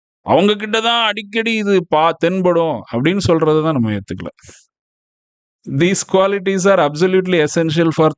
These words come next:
thorough preparation and disciplined surroundings of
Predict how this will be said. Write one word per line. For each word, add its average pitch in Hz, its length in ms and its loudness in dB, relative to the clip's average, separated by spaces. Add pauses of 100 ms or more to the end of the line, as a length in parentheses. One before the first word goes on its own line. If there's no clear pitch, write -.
thorough 156 280 4
preparation 139 680 -2 (420)
and 135 280 0
disciplined 165 680 0 (440)
surroundings 151 640 0
of 127 220 0